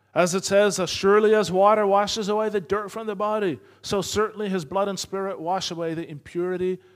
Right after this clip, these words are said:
of my soul, that is all my sins." So be encouraged, dear brothers and sisters. God wants us to share in his holiness. He wants us to pursue holiness,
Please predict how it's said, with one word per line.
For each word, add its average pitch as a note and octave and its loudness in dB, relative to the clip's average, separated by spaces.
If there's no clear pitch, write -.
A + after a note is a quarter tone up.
of D3+ -6
my D3+ -6
soul, C#3+ -4
that A#2+ -6
is A2+ -8
all A2+ -12
my A2 -12
sins." G2 -12
So D3 -8
be D3+ 0
encouraged, C#3+ -4
dear C3+ -6
brothers B2+ -8
and B2 -14
sisters. A#2+ -10
God C#3 -2
wants C#3 -4
us C#3 -10
to C#3 -10
share C#3 -4
in C3+ -8
his C3 -10
holiness. C3 -10
He C#3+ -8
wants D3 -6
us C#3 -12
to D#3+ -10
pursue D#3+ -8
holiness, A2+ -10